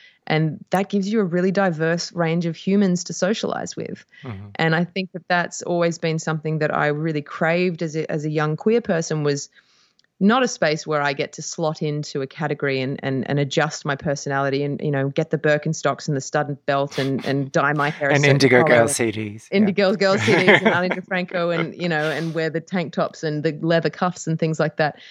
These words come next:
Speaker 1: which I did. Um, but to have a space where, where we get to push into all of these beautiful different aspects of, of who we are, because it's such a, identity is such a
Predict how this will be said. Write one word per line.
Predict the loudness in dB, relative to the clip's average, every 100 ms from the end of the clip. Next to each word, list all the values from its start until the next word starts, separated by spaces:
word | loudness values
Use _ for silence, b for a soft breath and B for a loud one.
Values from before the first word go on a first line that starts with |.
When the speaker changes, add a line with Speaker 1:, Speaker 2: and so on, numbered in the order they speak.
| B B
Speaker 1:
which | 0
I | 2 2
did. | 2 -2 -6 b b b -2
Um, | 2 2 2 -2 -6 _ _ _ _ _ -10
but | 0 0 2
to |
have | 0 0 -4
a |
space | -6 -2 -2 -2 -2
where, | -2 -2 -4 -10
where | -4 0 0
we | 0
get | -2 -2
to | -4 -6
push | -6 -6 -2 0
into | 0 2 0 2
all | 2 4
of | 2
these | 2 0 0
beautiful | -4 -2 2 2 2 2 4 4 2 b b b b _
different | 0 2 2 0 0
aspects | 0 0 0 0 0 0
of, | -2 -2 -6 _
of | -2 -2
who | -6 -4 0 2
we | 2 2
are, | 2 0 -2 -6 -14 b b b _
because | -2 2 2 0 -2
it's | -2 0
such | -2 -2 0
a, | 0 -2 _ _ _ _ _ _ _ _ _ _ _ _ -2
identity | 2 2 2 2
is | 2
such | -2 -2
a | -4